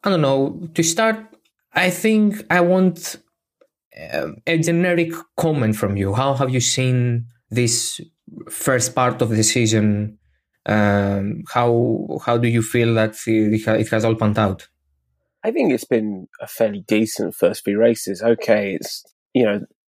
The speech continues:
Speaker 2: Australia was a bit of a, a bit of a generic race you may not watch again on F one T V at two A M with a bucket of popcorn, but I'm fairly happy with what I've seen. The cars look good, the racing's pretty good.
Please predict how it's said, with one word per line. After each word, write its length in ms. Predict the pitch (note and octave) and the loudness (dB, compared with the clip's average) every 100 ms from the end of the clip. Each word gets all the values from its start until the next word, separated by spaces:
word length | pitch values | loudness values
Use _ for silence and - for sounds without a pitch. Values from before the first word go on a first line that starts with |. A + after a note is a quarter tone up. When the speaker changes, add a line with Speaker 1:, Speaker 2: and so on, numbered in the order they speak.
| _ | _
Speaker 2:
Australia 480 | A2+ - C3 A#2 G#2+ | -6 -2 2 2 2
was 160 | G#2+ G#2+ | -2 -4
a 60 | |
bit 160 | - - | -2 0
of 120 | G2+ | 0
a, 260 | G2+ G2+ G2 _ _ _ _ _ _ - | 0 -2 -4 _ _ _ _ _ _ -4
a 80 | A#3 | -2
bit 140 | A#3+ | -2
of 80 | F#3+ | -4
a 40 | |
generic 380 | D#3+ E3 D3+ C3 | -2 0 0 0
race 360 | G#2+ C3 C#3+ - | 0 0 -2 -4
you 80 | C3 | -2
may 360 | B2 A#2+ A#2 - - | 0 -2 -4 -8 -12
not 320 | B2 B2+ - | -2 0 2
watch 300 | A2 - - | 0 -2 -4
again 240 | A#2 B2 | 0 2
on 100 | A#2+ | 2
F 120 | A#2 - | -2 -4
one 160 | A2 | -6
T 200 | - A#2 | -4 -6
V 180 | A2 A#2 | -4 -4
at 120 | - | -4
two 180 | - A#2+ | -4 0
A 160 | A2+ A#2 | 2 2
M 140 | A#2 | -2
with 140 | A2+ | -6
a 40 | A2+ | -4
bucket 220 | G#2+ - | -6 -4
of 60 | - | -2
popcorn, 500 | B2+ - G#2 F#2+ G2+ | -2 -2 -8 -6 -2
but 220 | A#2+ G#2 _ _ _ _ _ _ | 0 0 _ _ _ _ _ _
I'm 140 | - F2+ | -4 0
fairly 240 | C#3 G2+ | 2 0
happy 260 | F#2+ F2+ - | -2 -12 -12
with 80 | F#2 | -4
what 180 | G#2+ | -4
I've 120 | - - | -4 -8
seen. 240 | - G2 | -10 -10
The 80 | G2 | -4
cars 320 | - A2+ - | 2 2 2
look 180 | G#2+ - | -4 -2
good, 320 | G#2+ G#2+ G#2 | 2 2 2
the 80 | G#2 | 0
racing's 480 | A2+ A#2+ - A2 G2 | 2 2 0 -4 -4
pretty 280 | - A2 G#2+ | -4 -4 0
good. 340 | A2 A2 G#2 | 2 2 0